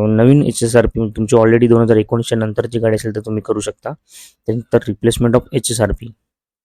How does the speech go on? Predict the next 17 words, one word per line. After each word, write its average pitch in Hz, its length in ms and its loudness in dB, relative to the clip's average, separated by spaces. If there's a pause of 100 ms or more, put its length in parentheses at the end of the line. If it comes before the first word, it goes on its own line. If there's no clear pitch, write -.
(480)
तर 117 60 0
हे 110 300 2
आपल्याला 113 340 4
न्यू 117 360 4
असेल, 98 300 -2
दोन 104 140 0
हजार 110 140 2
एकोणीसच्या 110 480 -2
आधीची 110 260 0
गाडी 110 200 2
असेल 110 220 -2
तर 110 80 4
आपल्याला 107 300 0 (680)
ऑर्डर 196 300 2 (180)
एचएसआरपी 117 480 -2
करायचं 95 380 -4
आहे. 113 80 -12